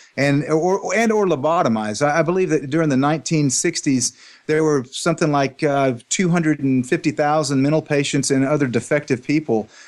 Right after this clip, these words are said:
that were either killed or lobotomized here in the United States under the, the influence of the Rockefeller Foundation, Kaiser Wilhelm Institute, and then Ernst Rudin, which is another one of Rockefeller's associates in his staff.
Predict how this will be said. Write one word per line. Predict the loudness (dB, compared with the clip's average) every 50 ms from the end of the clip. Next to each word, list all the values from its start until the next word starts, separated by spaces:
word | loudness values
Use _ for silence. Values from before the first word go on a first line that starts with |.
| -8 _
that | -2 0 0
were | 0 0 0 0 0
either | 0 0 0 2 0 0 -2
killed | -2 -6 -4 -2 0 0 0 0 -2 -2 -2
or | 0 0 2
lobotomized | 2 0 0 0 0 0 0 2 2 0 0 0 -2 -4 -4 -2
here | -2 0 0
in | 0 0
the | 2
United | 2 2 2 2 2 0 -2
States | -2 -2 -2 -2 -2 -2 -4 -8 -8 _ _ -20 -20 _ _ _ -2
under | 0 0 2 2 2 2 2 2 0 -2 -6 _ _ _ _ _ _ -8
the, | -2 0 2 2 2 0 -2 -4
the | -2 0 0 2 2 2
influence | 0 0 -2 0 0 0 0 0 0 0
of | -2 0 0
the | 2 2
Rockefeller | 2 0 0 0 -2 -2 0 0 0 0 0
Foundation, | 0 -2 0 0 0 0 0 0 0 0 0 -2 -2
Kaiser | -2 -2 -2 -2 0 0 0 -2 0
Wilhelm | 0 0 0 0 0 0 0 0
Institute, | 0 -2 -4 -8 -4 -2 -2 -2 -2 -4 -10 -20 -20 -20 _ _
and | -2 0 2 2
then | 2 2 0 0 0 0
Ernst | 0 2 2 0 -2 -2 -2
Rudin, | 0 0 2 2 0 0 0 0
which | 0 -2 -2
is | 0 0
another | 2 2 2 2 2
one | 2 2 2
of | 2 0 -2 -4
Rockefeller's | -2 0 0 0 -2 0 0 2 2 2 0
associates | -2 -2 0 0 0 0 0 0 -2 -2 0 -2
in | -4 -2
his | 0 0 0 -2
staff. | -2 0 0 2 2 2 0 -2 -4